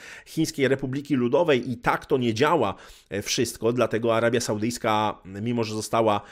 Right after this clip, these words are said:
e, odwe-, w odwecie za agresję izraelsko-amerykańską po prostu zbombardowana przez, e, przez Iran, no nie jest w stanie dzisiaj wykorzystać tego, tego sojuszu z Pakistanem. Co więcej, e, Pakistan odnosi się bardzo wrogo, czy może wrogo, no, w-, w-, delikatnie mówiąc,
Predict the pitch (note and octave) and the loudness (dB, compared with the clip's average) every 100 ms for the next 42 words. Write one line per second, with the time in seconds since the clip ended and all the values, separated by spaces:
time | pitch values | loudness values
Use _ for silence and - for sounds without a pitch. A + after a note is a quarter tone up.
0 | - - A2 C3+ B2 B2+ - G#2 B2+ A#2 | -20 -8 -2 0 2 0 0 -2 0 2
1 | C#3+ C#3+ A2+ G#2 G2+ G#2+ A2 A#2 A#2 A#2 | 2 2 0 0 0 -2 0 -2 -2 -4
2 | G#2 A2 A2+ - A2+ A2 G#2+ A#2 A#2+ - | -2 0 0 -2 -2 -2 -2 -4 -4 -4
3 | G#2+ G2+ A2+ A#2 - G2+ A2+ A2 G#2+ A2 | -8 -6 -6 -6 -6 -2 2 2 2 2
4 | B2 A#2 F#2 - G2 - - - - - | 4 2 -2 -2 -4 -6 -14 -20 -8 -4
5 | - C3+ A2+ C3+ A#2 C3 D3 E3+ G#3 F3 | 2 2 2 0 2 2 0 0 2 2
6 | - - A#2+ A2+ A2+ - A2+ B2 B2+ A#2 | 0 -2 0 0 -4 -4 -2 0 0 -2
7 | A#2 G2 - G#2 G2 G2 - - - A#2 | -4 -6 -4 -4 0 0 -2 -16 -6 -2
8 | A#2+ - A2+ G#2+ A2 - A2+ - - G2 | 0 0 -2 -2 -8 -4 -4 -4 -6 -4
9 | F#2 G#2+ B2 C3 C#3+ C#3 C3+ G2 - - | -4 -6 0 2 2 2 -2 -6 -8 -20
10 | - G2+ - A#2+ C3 - A#2+ A#2 A#2+ - | -8 -4 -2 -2 -4 -2 -2 -2 -4 -6
11 | - A2 A#2+ A#2+ A2+ A#2 C3 G#2+ G2 - | -4 0 0 2 0 2 2 2 -2 -4
12 | D3 C#3 C3 B2+ C3+ A#2+ A#2+ A#2+ - A#2+ | -4 0 0 2 2 2 -2 -6 -8 -18
13 | - - C3 - - C3+ D#3 E3+ F#3+ F3+ | -20 -18 -18 -18 -20 0 2 4 2 2
14 | F3+ F3 F3+ D#3+ D3+ | 0 2 4 4 2